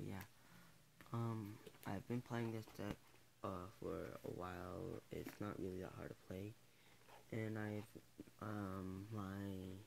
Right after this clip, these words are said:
regional, one of my buddies, uh, Cameron, um,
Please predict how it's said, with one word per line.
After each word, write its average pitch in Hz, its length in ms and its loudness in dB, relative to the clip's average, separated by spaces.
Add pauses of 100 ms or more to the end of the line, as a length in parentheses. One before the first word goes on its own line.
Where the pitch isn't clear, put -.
(460)
regional, 104 520 2 (640)
one 110 160 6
of 107 40 6
my 90 560 2 (160)
buddies, 110 440 4 (300)
uh, 82 300 0
Cameron, 110 420 0 (600)
um, 95 380 0